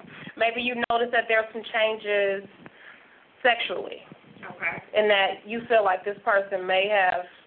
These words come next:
Speaker 1: is that the first thing you go to?
Speaker 2: No.
Speaker 1: Maybe this person has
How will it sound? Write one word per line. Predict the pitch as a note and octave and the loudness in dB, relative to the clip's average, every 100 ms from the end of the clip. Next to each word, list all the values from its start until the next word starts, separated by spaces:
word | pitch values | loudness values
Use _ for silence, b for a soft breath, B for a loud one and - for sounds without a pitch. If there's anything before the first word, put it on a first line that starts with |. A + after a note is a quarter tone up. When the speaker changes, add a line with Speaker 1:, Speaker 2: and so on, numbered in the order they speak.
| _ - - - - - _ - | _ -20 -20 -20 -20 -20 _ 0
Speaker 1:
is | D4+ | 2
that | F4 F4 | 2 2
the | D#4+ - | 0 4
first | C#4 C4+ - | 4 4 2
thing | B3 A#3+ | 0 0
you | A3+ | -2
go | F#3+ G3 F#3 - | 2 4 2 -4
to? | - - - - - - - _ _ G3+ | -16 -16 -20 -20 -20 -20 -20 _ _ -18
Speaker 2:
No. | F3 F3 G#3+ | -12 -8 0
Speaker 1:
Maybe | A#3 A#3+ A#3+ A#3 | 2 2 -2 0
this | A3+ - | 0 0
person | A#3+ G#3+ G#3+ G#3 | 0 0 0 -2
has | G#3+ G3 F#3+ F#3 F3 F3 | 0 2 4 4 2 -2